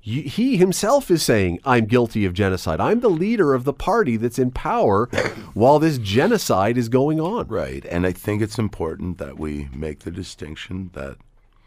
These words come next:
Speaker 2: the United Nations has created a new definition for the word genocide. So it is proper use of that worm, word based on its new definition.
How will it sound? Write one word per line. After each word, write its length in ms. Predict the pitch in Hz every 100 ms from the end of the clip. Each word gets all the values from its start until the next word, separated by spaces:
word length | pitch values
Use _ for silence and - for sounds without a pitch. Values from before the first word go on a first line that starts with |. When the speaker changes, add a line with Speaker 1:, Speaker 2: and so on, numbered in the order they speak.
| _ _
Speaker 2:
the 80 | 71
United 500 | 71 73 73 76 64
Nations 760 | 73 78 87 - 71 73 - -
has 260 | 69 -
created 760 | - 78 80 71 69 78 107 - - _ _ _ _ -
a 60 | 73
new 220 | 78 78
definition 680 | 76 78 - 82 71 - 76
for 160 | -
the 120 | 73 71
word 200 | 64 62
genocide. 720 | 85 80 58 - - _ _ _ _ _ _ _ _
So 240 | - 71
it 80 | 73
is 600 | - 85 82 87 85 - -
proper 440 | - 82 80 92 87
use 600 | 80 95 87 92 - -
of 400 | - 82 87 90
that 240 | 87 90
worm, 640 | 78 85 82 80 - - 92
word 380 | 101 87 95
based 280 | 90 90 -
on 140 | 87 90
its 160 | -
new 160 | 78 73
definition. 640 | 69 64 60 - - -